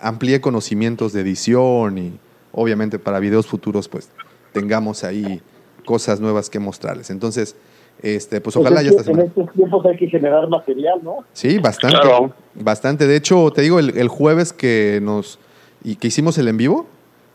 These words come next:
Speaker 1: eh, sí, ahí los, los, los que se conectaron,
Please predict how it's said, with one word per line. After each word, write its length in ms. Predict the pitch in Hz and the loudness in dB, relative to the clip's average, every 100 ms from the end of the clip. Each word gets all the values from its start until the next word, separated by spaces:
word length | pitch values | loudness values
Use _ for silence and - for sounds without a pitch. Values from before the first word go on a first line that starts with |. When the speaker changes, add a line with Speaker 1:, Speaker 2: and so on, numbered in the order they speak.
| _ | _
Speaker 1:
eh, 340 | 110 101 95 92 | -2 -2 -2 -6
sí, 360 | - 123 165 143 | -2 0 0 -2
ahí 260 | 104 98 117 | -2 0 0
los, 280 | 127 113 - | 0 -2 -4
los, 240 | 95 - - | -8 -8 -12
los 160 | 95 | -12
que 220 | - 95 92 - - - - - 104 87 | -8 -8 -8 -14 -20 -20 -20 -12 -12 -10
se 680 | - 101 95 98 90 - - | -6 -4 -2 -4 -6 -8 -6
conectaron, 640 | 98 98 - 117 120 185 | -4 -4 -2 0 0 -2